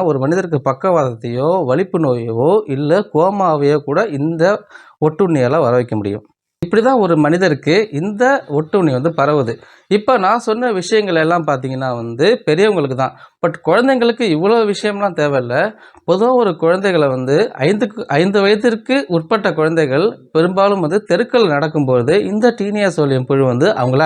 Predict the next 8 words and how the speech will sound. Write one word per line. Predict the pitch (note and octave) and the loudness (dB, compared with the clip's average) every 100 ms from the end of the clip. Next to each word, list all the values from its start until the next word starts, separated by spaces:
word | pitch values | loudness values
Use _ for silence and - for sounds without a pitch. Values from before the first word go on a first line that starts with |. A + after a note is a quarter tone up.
| C#3+ | 0
அட்டாக் | E3 E3 | -2 -4
பண்ண | B2+ C#3+ | -4 -2
வாய்ப்பு | A#2 A2+ | -2 -2
இருக்கு. | A2+ A2 A#2 - - - - - | -4 -4 -8 -10 -20 -20 -20 -6
அது | D#3+ G#3 B3 | -2 2 2
எப்படின்னு | A#3+ A3+ F#3+ | 2 -2 -2
பாத்தீங்கன்னா, | D3 B2+ A2+ C3+ F#3 - - _ | -2 -2 -2 0 -2 -6 -20 _
நீங்க | C#3+ G3 F#3+ | -2 0 2